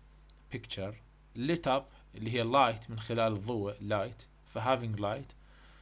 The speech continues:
بي، آه، ثلاثة بي اللي هي ال unhappiness،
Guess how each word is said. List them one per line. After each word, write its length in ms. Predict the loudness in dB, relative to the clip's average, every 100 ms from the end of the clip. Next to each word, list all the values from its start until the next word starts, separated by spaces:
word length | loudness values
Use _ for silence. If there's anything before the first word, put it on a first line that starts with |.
| -20 -20 -20 -20 -14
بي، 520 | -10 2 4 4 0 -4 -2
آه، 160 | 0 0
ثلاثة 640 | 4 4 6 2 -2 -4 0
بي 460 | 2 4 2 -2
اللي 140 | -4 0
هي 180 | 0
ال 100 | -2 -4
unhappiness، 920 | -6 -4 -6 -6 -4 -4 -6 -8 -12